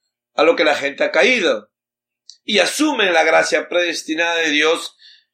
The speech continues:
en su pensamiento avanzado o en su especulación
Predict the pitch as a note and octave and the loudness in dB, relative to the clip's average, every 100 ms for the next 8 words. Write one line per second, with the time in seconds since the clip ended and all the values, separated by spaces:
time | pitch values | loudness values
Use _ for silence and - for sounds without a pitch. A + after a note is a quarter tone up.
0 | _ _ _ _ - G3+ F3+ G#3 G#3 G3 | _ _ _ _ -2 0 0 -2 -2 0
1 | F#3+ E3 E3+ F#3 A#3+ B3+ A3 - E3 - | -2 0 0 0 0 0 -4 -4 -4 -4
2 | - A3 G#3+ E3 D3 C3+ C3 C3+ - _ | -4 -2 -2 -2 2 4 2 -2 -8 _
3 | _ _ _ _ _ _ _ - G3+ G3 | _ _ _ _ _ _ _ 0 2 2
4 | F#3+ F#3 F3+ F3 - _ _ _ - E3+ | -2 -4 -4 -4 -10 _ _ _ -6 -4
5 | F3+ F3 F3 - B3+ A3+ F3+ - | 0 2 2 0 0 0 -6 -14